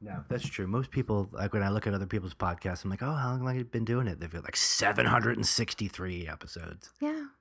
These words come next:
Speaker 2: I don't necessarily know if I can, if I can see into the future to know that we would still be doing it.
Speaker 1: Hell no. I think we're not even gonna break twenty.
Speaker 2: <laughs>
Speaker 1: My prediction is we should do, like, a,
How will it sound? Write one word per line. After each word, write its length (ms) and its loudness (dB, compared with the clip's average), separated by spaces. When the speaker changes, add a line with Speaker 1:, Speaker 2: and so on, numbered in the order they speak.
Speaker 2:
I 100 10
don't 260 10
necessarily 680 6
know 240 4
if 120 0
I 120 4
can, 480 -2
if 160 0
I 120 4
can 220 -2
see 720 0
into 220 -2
the 100 2
future 340 -2
to 120 -8
know 200 0
that 160 -2
we 120 0
would 300 -4
still 360 4
be 140 2
doing 380 0
it. 200 2
Speaker 1:
Hell 240 4
no. 300 -2
I 80 0
think 160 2
we're 100 4
not 200 4
even 140 6
gonna 60 4
break 120 12
twenty. 320 10
Speaker 2:
<laughs> 380 2
Speaker 1:
My 100 4
prediction 500 2
is 300 2
we 80 8
should 160 4
do, 120 12
like, 180 8
a, 100 2